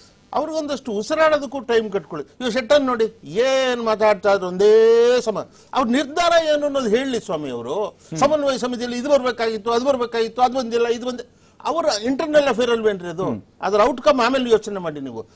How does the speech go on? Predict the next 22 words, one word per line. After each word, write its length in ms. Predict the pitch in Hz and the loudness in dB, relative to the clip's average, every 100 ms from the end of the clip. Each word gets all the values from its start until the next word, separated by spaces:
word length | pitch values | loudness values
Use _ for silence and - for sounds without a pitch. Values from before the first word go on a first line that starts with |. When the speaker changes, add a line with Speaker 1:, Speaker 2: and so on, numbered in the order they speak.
| _ | _
Speaker 1:
ಅವ್ರು 200 | 175 208 | -2 0
ಇನ್ನು 200 | 285 311 | -2 -4
ಉಸಿರ್ತ-, 480 | 320 269 262 320 - | -4 -4 -4 -8 -6
ಉಸಿರಾಡ್ತಾ 460 | 254 214 285 294 285 | -6 0 2 2 2
Speaker 2:
ಅಲ್ಲ, 160 | 160 | 2
Speaker 1:
ಇಲ್ಲ. 120 | 127 185 | 2 4
Speaker 2:
ಎಲ್ಲ 140 | 190 226 | 6 6
ಸರ್ಕಾರಕ್ಕೆ 560 | 226 190 208 208 208 | 4 2 2 2 0
ಒಂದು 120 | 196 | -4
ಹನಿಮೂನ್ 400 | 151 156 202 208 | -4 -2 0 0
ಪೀರಿಯಡ್ 320 | 190 180 175 165 | 0 0 2 2
ಇರುತ್ತೆ, 300 | 160 156 147 | 2 0 0
ಅದಾದ್ರು 280 | 165 185 | 2 2
ಕೊಟ್ಬಿಡಿ 380 | 170 165 165 147 | 2 0 0 0
ಅನ್ನೋದು. 240 | 143 131 123 | 0 -2 -2
Speaker 1:
ಹನಿಮೂನ್ 480 | 214 277 294 294 | 0 0 0 2
ಅಂದ 180 | 294 277 | 4 2
ತಕ್ಷಣ 260 | 277 - 285 | 0 2 2
ಬೇರೆ 280 | 233 269 277 | 4 4 6
ಬೇರೆ 180 | 277 | 4
ಏನ್ 140 | 277 254 | 4 2
ಹೇಳ್ಬಿಡ್ತಾರೆ, 440 | 269 254 262 254 | 0 -2 -2 2